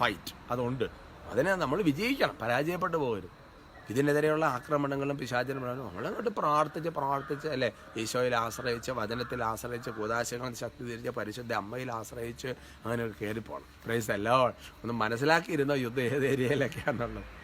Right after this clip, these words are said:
പക്ഷെ പ്രത്യേകം അനുഗ്രഹിക്കട്ടെ കേട്ടോ. നമുക്ക് ഒരുമിച്ച് ഒന്ന് സ്തുതിച്ച് പ്രാർത്ഥിക്കാം. ഈശോയെ, ഞങ്ങൾ അങ്ങയെ സ്തുതിക്കുന്നു, ആരാധിക്കുന്നു, നന്ദി പറയുന്നു, മഹത്വപ്പെടുത്തുന്നു. കർത്താവെ, അത്ഭുതകരമായ ദൈവിക സാന്നിധ്യം കൊണ്ട്, കൃപകൾ കൊണ്ട് നിറയ്ക്കണമേ എന്ന് പ്രാർത്ഥിക്കുന്നു. എല്ലാ ദുഷ്ടാരൂപ ഉപദ്രവങ്ങളും,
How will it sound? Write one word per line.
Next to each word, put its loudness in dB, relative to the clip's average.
പക്ഷെ -4
പ്രത്യേകം 4
അനുഗ്രഹിക്കട്ടെ 0
കേട്ടോ. 2
നമുക്ക് 0
ഒരുമിച്ച് -2
ഒന്ന് -2
സ്തുതിച്ച് -2
പ്രാർത്ഥിക്കാം. 2
ഈശോയെ, 4
ഞങ്ങൾ 2
അങ്ങയെ 0
സ്തുതിക്കുന്നു, -2
ആരാധിക്കുന്നു, 2
നന്ദി -2
പറയുന്നു, 0
മഹത്വപ്പെടുത്തുന്നു. -2
കർത്താവെ, 4
അത്ഭുതകരമായ 0
ദൈവിക 0
സാന്നിധ്യം -2
കൊണ്ട്, -4
കൃപകൾ -2
കൊണ്ട് -4
നിറയ്ക്കണമേ -2
എന്ന് -2
പ്രാർത്ഥിക്കുന്നു. -2
എല്ലാ 0
ദുഷ്ടാരൂപ -2
ഉപദ്രവങ്ങളും, -2